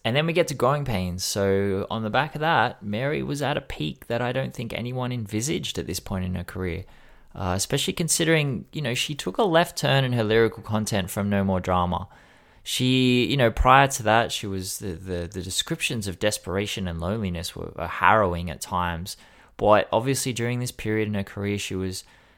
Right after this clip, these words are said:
happy and healthy, and she wanted to express that. And to me, and some of the analysis I've read, this created a really interesting dichotomy because she excelled commercially to a level that she'd never seen before. That's subjective,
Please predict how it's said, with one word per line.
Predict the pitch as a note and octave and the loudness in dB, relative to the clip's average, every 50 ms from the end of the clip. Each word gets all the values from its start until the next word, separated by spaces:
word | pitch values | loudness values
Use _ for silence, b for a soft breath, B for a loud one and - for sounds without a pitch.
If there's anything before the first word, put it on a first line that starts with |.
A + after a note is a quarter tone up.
| b - | b -6
happy | - - G#2+ - - A#2 A2 | -2 -2 -2 -2 -2 -4 -4
and | A2 A2 | -4 -4
healthy, | G#2+ G#2 G2+ A2 G#2+ - - A2+ G#2+ | -4 -2 -2 -2 -2 -4 -6 -6 -4
and | G2+ F#2+ F#2+ | -4 -4 -4
she | - - | -6 -6
wanted | F#2+ G2 G2+ G2+ G2 - | -4 -2 -2 -2 -4 -6
to | - F2 | -8 -8
express | - - - - - G2+ A#2 - - - | -8 -8 -8 -4 -2 -2 0 -2 -2 -4
that. | - F2+ F#2 F2+ - - b b b b b b b b | -2 -2 -2 -2 -2 -6 b b b b b b b b
And | - A2+ A2+ G#2+ | -4 -4 -2 -2
to | - A#2+ | -2 -2
me, | A#2+ A#2+ C3 D3 D#3 D3+ D3+ D3+ D3 C#3+ C3+ b b b b b b - | -2 -2 0 0 0 0 0 -2 -2 -4 -8 b b b b b b -2
and | A#2 A#2 A#2 A#2+ A#2 A#2 A#2 A2 G#2+ | 0 2 2 2 2 0 -2 -2 -4
some | A2 - - - - - - B2+ B2 | -6 -6 -8 -4 -2 -2 -2 0 -2
of | B2 | -2
the | A#2+ A#2 A2+ | -2 -2 0
analysis | G#2+ G#2+ G#2 G#2+ A2 A2 - - A2+ - - | 0 2 2 2 2 2 0 -2 -2 -2 0
I've | G2 G2 F2+ | -2 -2 -2
read, | F#2 F2+ F#2+ G2 G2 G2 F#2+ F#2+ F#2 - | -2 -2 0 2 2 2 0 -2 -6 -8
this | - A2 G#2 - | -6 -6 -6 -6
created | - - - - G#2+ G#2+ G#2 G#2 G#2+ G2+ | -6 -8 -6 -4 -2 0 0 0 0 -2
a | G2 | -2
really | F#2 F#2+ G2 G2 G2+ F#2+ - _ - | -2 -2 -2 -2 -4 -4 -6 _ -8
interesting | - G#2 G2+ - G#2+ G2+ - - - G#2 G2+ F#2+ | -6 -6 -6 -6 -8 -8 -8 -6 -6 -4 -4 -4
dichotomy | - F#2 F2 E2+ - - - - B2 C#3 C#3 G#2 F2 F2 F2+ | -4 -4 -6 -6 -8 -8 -6 -4 -2 -2 -2 -2 -4 -4 -4
because | F2 F#2 F2+ - - G2 F#2+ F#2+ F#2 F#2 F#2 F#2 - b b b b b b b | -4 -6 -6 -6 -4 -2 0 0 0 0 -2 -4 -8 b b b b b b b
she | b - - B2 A#2 | b -6 -2 -2 -2
excelled | A2 - - - - C3+ C#3 D#3 E3 - | -2 -2 -2 -2 0 2 2 2 2 0
commercially | - - A2 G#2 G#2+ A2+ A#2 - - A2 G2+ F#2+ | -4 -2 0 2 2 2 0 -2 -2 -2 -2 -2
to | - - - G2+ | -4 -4 -2 -2
a | |
level | G2 F#2+ G2 G2 F#2 G2 F#2+ F2+ | 0 2 2 2 0 0 -2 -2
that | F#2 F#2 F#2 - - | -2 -2 -2 -2 -2
she'd | - - B2 A2+ G2+ | -4 -4 -4 -4 -4
never | G2+ G2 F#2 G2 | -4 -2 -2 -2
seen | - - - F2+ F2+ E2+ | -2 -2 -2 -4 -6 -6
before. | F2+ F#2 - - D#2+ F#2 A2+ | -8 -8 -8 -6 -6 -4 -2
That's | A2 G2+ F#2 - - | -2 -2 -2 -4 -6
subjective, | F#2 F2+ - - F2 E2 - - - C#2+ G2+ - | -8 -8 -6 -6 -6 -6 -8 -10 -10 -10 -12 -14